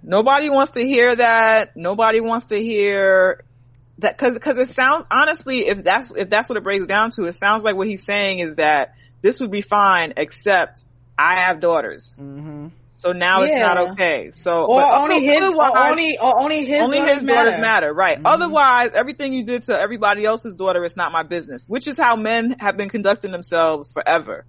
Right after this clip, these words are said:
Speaker 2: Mm-hmm.
Speaker 1: right? So it just is real status quo. It's real tired. It reminds me of, like, how, like, y'all talk about stories and it's very clear that, like, the white majority sees things totally different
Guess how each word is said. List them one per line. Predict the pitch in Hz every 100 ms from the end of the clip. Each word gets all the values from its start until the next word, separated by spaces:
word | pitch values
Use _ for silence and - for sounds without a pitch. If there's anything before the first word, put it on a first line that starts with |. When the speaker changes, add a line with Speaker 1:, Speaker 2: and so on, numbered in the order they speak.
| 104
Speaker 2:
Mm-hmm. | 120
Speaker 1:
right? | 160 175 139
So | 190 185 180
it | 165 208
just | 254 302
is | 247 208
real | 233 240
status | 240 226 220 214
quo. | - 220 214 196
It's | 165
real | 190 214
tired. | - 196 202 208 208 202 - -
It | 175
reminds | 175 185 202 226
me | 233 220
of, | 208
like, | 196 185 170 160 - _ _ _ 202
how, | 185 185 180 180 180 -
like, | - 165 156
y'all | 180
talk | 185 208
about | 196 190 190
stories | - 196 196 190 196 -
and | 175
it's | 170
very | 175 202 202
clear | - 220 208 208 208
that, | 190 160
like, | 165 165
the | 165
white | 151 170 160
majority | 170 170 170 175 170
sees | 180 - 175 180
things | - 180 175 175
totally | - 208 202 214 220 214
different | 185 208 - 226 226